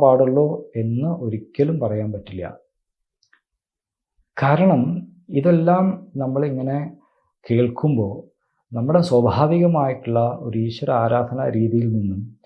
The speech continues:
നമ്മൾ വ്യത്യസ്തമായിട്ട് തികച്ചും ഒരു സംശയത്തിൻ്റെ, കൺഫ്യൂഷൻ്റെ മേഖലയിലേക്ക് നമ്മൾ പോവാണ്.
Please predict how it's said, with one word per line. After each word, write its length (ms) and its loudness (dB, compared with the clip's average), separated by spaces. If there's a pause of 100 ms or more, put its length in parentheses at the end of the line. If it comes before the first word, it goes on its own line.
(320)
നമ്മൾ 220 2
വ്യത്യസ്തമായിട്ട് 1040 0 (400)
തികച്ചും 680 2
ഒരു 260 0
സംശയത്തിൻ്റെ, 840 0
കൺഫ്യൂഷൻ്റെ 680 -4
മേഖലയിലേക്ക് 720 -2
നമ്മൾ 280 -4
പോവാണ്. 520 -2